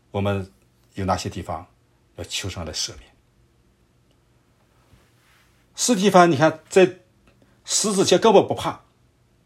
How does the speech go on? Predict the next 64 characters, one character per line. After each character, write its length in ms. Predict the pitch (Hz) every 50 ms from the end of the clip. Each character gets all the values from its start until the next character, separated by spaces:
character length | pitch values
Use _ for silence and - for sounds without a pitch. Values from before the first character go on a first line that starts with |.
| _ _ _ _ _ _ _ _ _ _ _
那 120 | 202 220
么 60 | 185
求， 360 | - - - - - - - _ _ - _ _ _ _ _
求 280 | - - - 196 220 208
主 220 | - 165 151 135
接 260 | 117 - - 160 156
受 180 | - - 196 185
我 180 | 147 113 101
的 60 | 92 87
灵 220 | 80 82 82 87
魂。 160 | - - - - _ _ _ _ _ _ _ _
就 180 | - - 196 208
像 80 | 185
是 180 | - - - - -
主 140 | - - 180
耶 100 | 170 165
稣 140 | - - 147
在 120 | - 143
十 140 | 127 - -
字 60 | 131
架 120 | 120 139 120
上 160 | 110 113 95
也 80 | 90 82
是 200 | - - - - _ _ _ _ _ _ _ _ _ _ _ _ _ _ _ _ _ _ _ _ _ _ _ _ _ _ _
全 280 | - - - 135 147
然 140 | 175 160 120
的 60 | 107
交 200 | 104 - 92 82
托， 240 | - - - - - - _ _ _ _ _ _ _
这 140 | - - 220
个 80 | 170 113
非 120 | - 185
常 140 | 175 - 123
的 80 | -
不 100 | - -
容 200 | 123 92 85 95
易。 140 | 107 104 - _ _ _ _ _ _ _ _ _ _ _ _ _ _ _ _
说 120 | - 151 135
我 120 | 117 117
们 100 | 135 156
是 140 | - - 180
不 80 | 156
是 160 | 131 - - 127
全 200 | - - 135 127
然 140 | 127 107
的 60 | 92 -
交 160 | - 92 92
托 180 | - - -
呢？ 60 | 101 - _ _ _ _ _ _ _ _ _ _ _ _ _ _ _ _ _ _ _ _ _ _ _ _ _ _ _ _ _ _ _ _ _ _ _ _ _ _
如 120 | - 175
果 40 | 226
我 60 | 226
们 80 | 196 175
真 140 | - 233 214
的 60 | 170
全 180 | - - 151 156
然 100 | 165 147
交 140 | - 143 127
托， 140 | 110 117 120
我 160 | 110 117 135
们 100 | 151 -
就 80 | -
不 180 | - - 135 135
会 160 | 135 214 202